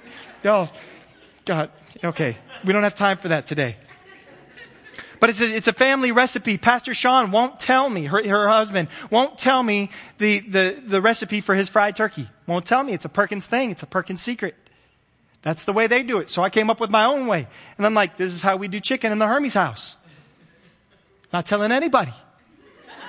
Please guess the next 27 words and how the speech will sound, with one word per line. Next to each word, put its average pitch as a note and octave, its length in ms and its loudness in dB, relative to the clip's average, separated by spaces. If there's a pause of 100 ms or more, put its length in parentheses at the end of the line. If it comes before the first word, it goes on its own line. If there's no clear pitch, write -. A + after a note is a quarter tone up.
(540)
It's - 160 -10
our A#3+ 140 0
secret. E3+ 440 -4 (540)
But F3+ 120 0
there G#3+ 160 4
is G#3 80 -2
a G#3 80 0
way, F#3 240 2
and F#3 100 -2
we G3+ 80 -2
gotta G3 200 2
entrust G#3 360 0
them G#3 120 -2
with G#3 140 0
it. F3+ 80 0
It's, E3 200 -2
it's F3+ 160 -8
bringing G#3+ 400 0
them A#3 160 0
close F#3 320 -4
and F3+ 100 -6
serving G#3 440 -2
something F#3 420 -4
to F3 180 -2
it D#3+ 80 0
is C#3+ 120 -4
the, D#3 140 -4